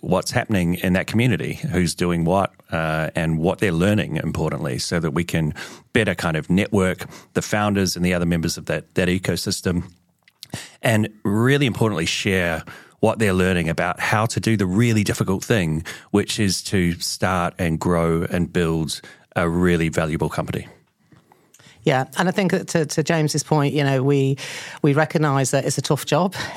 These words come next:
Speaker 2: It's a tough job and it's a busy job. Um, so we are razor focused on the founders, um, and how we can help them connect with each other, um, connect with the ecosystem, um, and also, um, as James says, you know, that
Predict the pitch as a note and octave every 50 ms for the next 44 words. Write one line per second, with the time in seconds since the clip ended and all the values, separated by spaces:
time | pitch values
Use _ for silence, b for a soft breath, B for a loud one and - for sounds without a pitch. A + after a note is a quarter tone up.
0 | B - B2+ A#2+ - - - - - C3+ - - C3 - C3 B2 A#2 - B2 D3
1 | C#3 A2+ B2 A2+ - A#2+ A#2 A#2+ B2 - - - C#3 B2 A#2+ A#2+ A#2+ B2 B2+ B
2 | B B B B B - C3 B2 C#3+ D3+ C#3+ C#3 C3 C3 B2+ B2 C3 C#3+ C#3+ C#3+
3 | B2+ - C3+ - C#3 B2+ B2 - - B2 A#2+ - - - C3+ C3 C3 B2 A#2+ A2+
4 | - B2 - C3 B2+ B2+ C3 C3 D#3+ F#3 G3+ G#3+ - - - B B B B -
5 | B2+ B2 B2 A#2+ A#2+ B2 - - C3+ B2+ A#2+ - C3+ C3 B2+ A#2+ C3 C3 A#2+ -
6 | B2+ A#2 A2 C#3 C3+ B2+ - - A#2+ A#2 A#2+ A#2+ - D3+ D3 - - D3 B2+ C3+
7 | B2 A2+ - - B2+ A#2 A#2 A#2 A#2 A#2+ B2 B B B B B B C3 A#2+ A#2
8 | A2+ A2 - - C3+ - - C3 B2+ B2+ B2 A#2 A#2 - A#2+ A#2+ - - B2 -
9 | - - A#2 A#2 A#2 A#2+ - - C3 A#2 A2+ A#2+ - - B2+ B2+ B2+ B2 A#2+ -
10 | C3+ B2 A#2+ A#2+ B2 B2 C3 A#2+ B2 C3 C3 C3 A#2+ - - C3 B2+ B2 B2 -
11 | C3 A#2+ A#2 - B2+ B2 A#2+ A#2 A#2+ A#2+ - B B